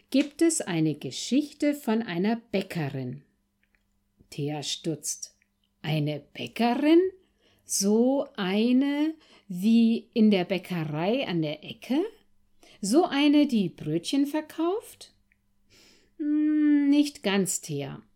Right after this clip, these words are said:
antwortet Oma Lü. „Du musst dir vorstellen, dass man zu der Zeit, in der die Geschichten von Jesus spielen,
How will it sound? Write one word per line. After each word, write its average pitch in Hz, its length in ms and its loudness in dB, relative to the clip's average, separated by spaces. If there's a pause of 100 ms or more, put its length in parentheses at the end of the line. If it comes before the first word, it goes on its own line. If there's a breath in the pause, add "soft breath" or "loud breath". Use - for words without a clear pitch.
antwortet 143 680 -8
Oma 143 280 -8
Lü. 139 260 -10 (720 soft breath)
„Du 196 100 4
musst 214 320 4
dir 165 140 0
vorstellen, 196 880 -4 (320 loud breath)
dass 214 180 -2
man 247 220 2
zu 240 140 -6
der 190 220 -4
Zeit, 202 680 -6
in 202 260 -2
der 185 160 -2
die 180 160 -8
Geschichten 226 600 -4
von 175 200 -6
Jesus 202 520 -4
spielen, 214 720 -4